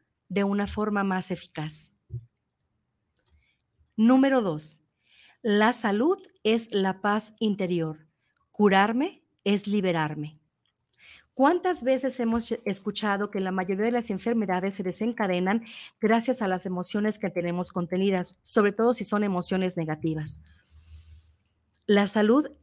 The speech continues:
viene gracias a la paz interior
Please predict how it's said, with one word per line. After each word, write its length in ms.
viene 580
gracias 480
a 80
la 180
paz 300
interior 580